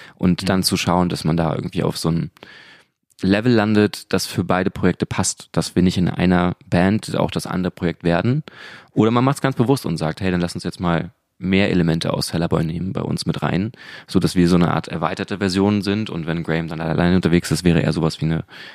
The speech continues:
Speaker 1: Akustikversion davon zum Beispiel. Aber ich glaub, man muss halt schon gucken, dass man die Zeit dann wirklich gut aufteilt und sich auch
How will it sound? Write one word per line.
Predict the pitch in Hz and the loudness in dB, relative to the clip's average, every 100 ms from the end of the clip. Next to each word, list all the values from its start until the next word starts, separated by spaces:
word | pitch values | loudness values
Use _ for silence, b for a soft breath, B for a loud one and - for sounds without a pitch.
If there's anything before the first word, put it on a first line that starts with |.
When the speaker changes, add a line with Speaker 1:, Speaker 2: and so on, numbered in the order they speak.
| B | B
Speaker 1:
Akustikversion | - - 107 117 - 76 - | -6 0 0 0 0 -2 0
davon | - - - - | -4 -6 -8 -4
zum | - 80 | 0 0
Beispiel. | - - - - - b b b b | 0 -2 -6 -10 -12 b b b b
Aber | b 85 87 | b 2 2
ich | - | 2
glaub, | 87 87 - _ _ _ _ _ _ | -2 -4 -12 _ _ _ _ _ _
man | 90 87 | -2 0
muss | 90 | 2
halt | 156 - | 2 0
schon | 151 | -2
gucken, | - - | -2 0
dass | 92 - | 0 0
man | 85 | -2
die | |
Zeit | - 90 - | 0 -4 -2
dann | 90 | -6
wirklich | 85 - | -6 -10
gut | - - | -6 -4
aufteilt | 95 - 156 156 | -4 -2 0 0
und | - 110 | -2 -4
sich | 113 - | -4 -2
auch | 110 - | -2 -4